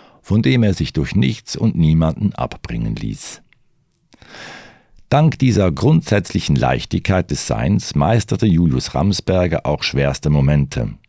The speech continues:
wie die Scheidung von Ehefrau Margot und die langjährige Krankheitsgeschichte mit Diabetes,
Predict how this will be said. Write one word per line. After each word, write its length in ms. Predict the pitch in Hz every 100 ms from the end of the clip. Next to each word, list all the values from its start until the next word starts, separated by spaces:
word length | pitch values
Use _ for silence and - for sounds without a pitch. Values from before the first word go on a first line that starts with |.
| _ _
wie 260 | 64 65 62
die 140 | 62
Scheidung 600 | - 64 80 67 58 52
von 220 | - - -
Ehefrau 500 | 65 65 - 62 -
Margot 600 | 71 78 85 110 - - _ _ _ _ _ _
und 220 | 110 113
die 60 | 104
langjährige 720 | 82 80 92 95 92 95 95
Krankheitsgeschichte 1040 | - 71 73 82 90 - 90 - 73 -
mit 180 | 87 -
Diabetes, 800 | 85 80 110 104 - 60 - -